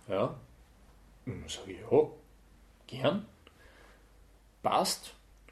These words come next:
Und ja, da haben wir halt dann fantasiert und dies und das und haben uns das alles so ausgemalt, wie geil das, das wird und dies und das. Ja. Okay. Und dann war es so, ähm, von dem Zeitpunkt, wo wir das festgelegt haben, bis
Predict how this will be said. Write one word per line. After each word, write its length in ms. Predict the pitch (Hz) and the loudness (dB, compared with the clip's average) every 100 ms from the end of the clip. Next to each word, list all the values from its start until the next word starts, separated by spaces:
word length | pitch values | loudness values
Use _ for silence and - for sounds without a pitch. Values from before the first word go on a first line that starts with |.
| - - - - | -20 -20 -20 -2
Und 540 | 127 113 110 104 98 | 4 4 4 0 -2
ja, 240 | - 135 117 | -2 -2 -2
da 120 | 107 | -4
haben 80 | 107 | -6
wir 60 | 104 | -6
halt 160 | 110 | -8
dann 80 | - | -10
fantasiert 640 | - 117 127 - - 151 127 | -10 -10 -10 -10 -6 -6 -6
und 140 | 123 | -6
dies 100 | 135 | -6
und 160 | 127 127 | -6 -6
das 340 | 123 127 - | -4 -4 -6
und 80 | 123 | -6
haben 120 | 120 | -6
uns 160 | 120 123 | -6 -8
das 100 | 127 131 | -8 -6
alles 260 | 135 - | -6 -6
so 260 | - - - | -10 -10 -6
ausgemalt, 680 | - 185 151 - 131 135 131 | 4 6 6 2 0 0 0
wie 80 | 120 | -4
geil 260 | 120 - 80 | 0 0 0
das, 140 | - | -4
das 200 | 139 123 | -8 -4
wird 180 | 127 127 | -2 -2
und 140 | 120 | -4
dies 120 | 123 | -2
und 160 | 120 117 | -2 -2
das. 300 | 117 - - | -6 -8 -4
Ja. 240 | 104 147 175 - | 0 0 0 -6
Okay. 380 | 143 - 95 - - - - - - - - - - - - - - - | -8 -4 -6 -6 -20 -20 -20 -20 -20 -20 -20 -20 -20 -20 -20 -20 -18 -2
Und 120 | 120 | 10
dann 180 | 127 190 | 12 12
war 80 | 196 | 12
es 220 | 147 135 | 10 6
so, 360 | 120 156 226 - - - - | 10 12 12 8 -10 -12 2
ähm, 400 | 120 123 123 120 | 10 12 12 4
von 320 | - 147 151 | 4 4 6
dem 220 | 123 135 | 6 4
Zeitpunkt, 540 | - 107 131 160 147 127 | 6 6 6 4 4 4
wo 80 | |
wir 100 | 127 | 4
das 240 | 120 113 - | 6 4 -2
festgelegt 640 | - 113 139 147 147 147 | 0 0 0 2 2 6
haben, 200 | 143 139 | 4 4
bis 340 | 135 135 - | 2 -2 -4